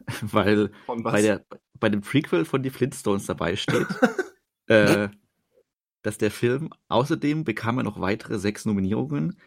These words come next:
Speaker 1: darunter zwei beim Golden Globe Award. Und ich jetzt hier gerade die ganze Zeit suche, was dieses
Speaker 2: <laughs>
Speaker 1: Prequel denn nominiert war für den Golden Globe. Aber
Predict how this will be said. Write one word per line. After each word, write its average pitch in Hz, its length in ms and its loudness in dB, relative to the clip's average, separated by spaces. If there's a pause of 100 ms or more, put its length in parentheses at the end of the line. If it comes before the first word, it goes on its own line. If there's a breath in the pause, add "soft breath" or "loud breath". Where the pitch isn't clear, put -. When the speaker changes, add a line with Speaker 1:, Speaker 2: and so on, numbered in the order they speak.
(140 soft breath)
Speaker 1:
darunter 98 460 2
zwei 120 520 2 (120)
beim 107 200 2
Golden 104 300 4
Globe 104 340 -4
Award. 85 440 -6 (460)
Und 104 100 -2
ich 98 60 0
jetzt 135 140 -2
hier - 100 -6
gerade 101 200 0
die 101 80 0
ganze - 260 0
Zeit 117 220 -2
suche, 170 600 -4 (600 soft breath)
was 180 300 4
dieses 123 200 -2
Speaker 2:
<laughs> - 100 -10
Speaker 1:
Prequel 101 520 2
denn 101 380 0 (420 soft breath)
nominiert 110 600 2
war 110 400 -4 (340)
für - 120 -12
den 101 120 2
Golden 98 320 0
Globe. 101 360 -2 (1400)
Aber 107 340 6